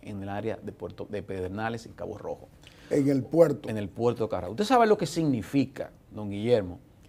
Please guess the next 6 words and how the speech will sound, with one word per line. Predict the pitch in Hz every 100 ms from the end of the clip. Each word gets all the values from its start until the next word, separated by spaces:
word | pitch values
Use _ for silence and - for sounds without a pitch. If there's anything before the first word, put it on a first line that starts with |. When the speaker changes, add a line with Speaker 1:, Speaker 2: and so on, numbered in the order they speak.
| - - - - -
Speaker 1:
recibir | - 135 135 127 131 147 104 -
cerca | - - 139 147 156
de | 147 143 143 143
dieciséis | 127 127 139 123 127 107 -
mil | 123 160 190 180
cruceristas | 143 131 - 110 151 147 - 127